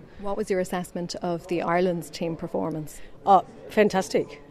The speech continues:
Speaker 2: Uh, played to their strengths. They were tough off the ball. They challenged. Um, I thought that they were absolutely resolute in defence. Uh, we always knew that we were gonna have to break them down. Um, and I've always actually said, I've watched a lot of their matches, their last ten matches, and they,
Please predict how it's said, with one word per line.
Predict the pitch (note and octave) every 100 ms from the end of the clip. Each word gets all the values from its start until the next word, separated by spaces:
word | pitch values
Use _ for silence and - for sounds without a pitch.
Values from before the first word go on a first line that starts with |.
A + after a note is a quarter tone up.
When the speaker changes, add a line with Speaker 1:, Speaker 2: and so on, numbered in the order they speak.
| -
Speaker 2:
Uh, | E3+ D#3+
played | F#3 F3
to | E3+
their | D#3
strengths. | F#3 A3 - -
They | - D#3+
were | D3+
tough | - F3 F3 -
off | D#3+ -
the | E3
ball. | E3+ E3 D#3+ D#3
They | C#3
challenged. | C3+ E3 D3+ D3 D3 - - - -
Um, | D3+ D3 D3 C3+
I | C#3
thought | - D#3
that | C#3+ D3
they | D3
were | D3 C#3+ C#3+ - - - - -
absolutely | E3 - E3+ D#3 D#3
resolute | D3 D3 C#3+ D3
in | C#3+
defence. | C#3+ - C3+ C3+ - - -
Uh, | C#3
we | C#3+ -
always | E3+ E3 D3+
knew | D#3+ D#3
that | D#3 D#3
we |
were | D#3 D3 - - - -
gonna | F3+
have | D#3
to | -
break | E3 D#3 -
them | D3+
down. | D#3+ F#3 A#3+ F#3+ -
Um, | D#3+ D#3+
and | D#3
I've | E3+ E3
always | F#3 F3+ E3
actually | D#3+ - E3+ D#3
said, | - F3 D3 - - - - - - -
I've | F3+
watched | E3+ -
a | F3+
lot | D#3+
of |
their | D#3
matches, | D3+ C#3 F3+ D#3 - -
their | D#3
last | D3+ D3 -
ten | D#3+ D3
matches, | D3 - E3 C#3
and | D3 C#3
they, | D3